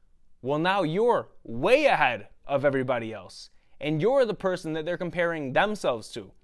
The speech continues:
And that doesn't make it any better, right? They shouldn't be comparing themselves to you, but you have to realize that everybody grows at a different rate. Everybody grows differently.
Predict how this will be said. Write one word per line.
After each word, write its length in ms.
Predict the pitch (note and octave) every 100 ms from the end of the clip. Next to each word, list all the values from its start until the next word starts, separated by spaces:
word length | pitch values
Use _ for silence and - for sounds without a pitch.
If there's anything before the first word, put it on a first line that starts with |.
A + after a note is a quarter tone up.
| _ _ _ _ _ -
And 380 | D3+ D3+ C3+ A#2 _ _ -
that 120 | A#3
doesn't 160 | C4 A3+
make 140 | F3+
it 100 | E3
any 160 | B2 B2
better, 400 | G#3 F#3 D3+ - -
right? 280 | C#3+ E3+ - - G#2+
They 200 | G3 B3
shouldn't 260 | - A3 F3
be 80 |
comparing 380 | F3 E3 D#3+ D3
themselves 340 | C3 A#2 A2+ -
to 80 |
you, 380 | A2 G3+ C4 G3+ - - -
but 320 | D4 B3+ - - - - - - -
you 160 | D#3 A#3
have 160 | D4
to 100 | -
realize 460 | F3 C4 G3 B2+ A#2+
that 260 | C3 - - - - - -
everybody 500 | B3 C#4 C#4 A#3+ G#3+
grows 460 | C#3 D3 A3+ A#3 F3
at 100 | D#3+
a 80 |
different 440 | C#3+ F#3 - D#3 A#2
rate. 260 | F#3+ D#3+ -
Everybody 540 | F#3 A#3+ G3+ A3+ A3
grows 720 | C#3+ C3 F3 G3+ F#3+ E3+ - - _ - -
differently. 580 | B3 C#4 F3+ A2 F#2 F2+